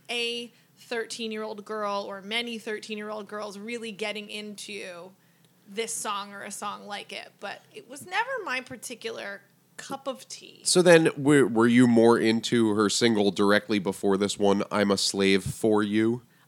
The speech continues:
Speaker 1: Um, I wanted to hate that song, but
Speaker 2: Uh-huh.
Speaker 1: I didn't hate it.
Speaker 2: Oh, boy.
Speaker 1: And I think I still feel that way.
Speaker 2: Um,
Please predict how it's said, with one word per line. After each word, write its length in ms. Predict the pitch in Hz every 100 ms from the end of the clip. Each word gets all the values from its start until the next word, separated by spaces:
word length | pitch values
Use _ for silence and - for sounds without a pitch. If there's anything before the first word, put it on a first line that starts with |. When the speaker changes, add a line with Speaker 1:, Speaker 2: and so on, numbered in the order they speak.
| -
Speaker 1:
Um, 460 | 294 277 262 254 254 - _ _ _ _ _ _ _ _ -
I 120 | 285 302
wanted 840 | 269 294 302 311 359 381 381 -
to 400 | - 320 285 277
hate 480 | 269 - 214 - -
that 260 | 180 -
song, 480 | - 196 196 190 185
but 200 | - 220
Speaker 2:
Uh-huh. 100 | 208
Speaker 1:
I 180 | 85 208 - -
didn't 400 | 208 208 202 196 -
hate 380 | 208 - 175 -
it. 180 | 67 - -
Speaker 2:
Oh, 100 | 87
boy. 120 | -
Speaker 1:
And 120 | 82 185
I 360 | 185 226 226
think 320 | 240 403 466 -
I 160 | 339 320
still 640 | - - - - 240 233
feel 320 | 190 208 214
that 240 | 196 - -
way. 300 | - - 190 -
Speaker 2:
Um, 400 | 120 117 110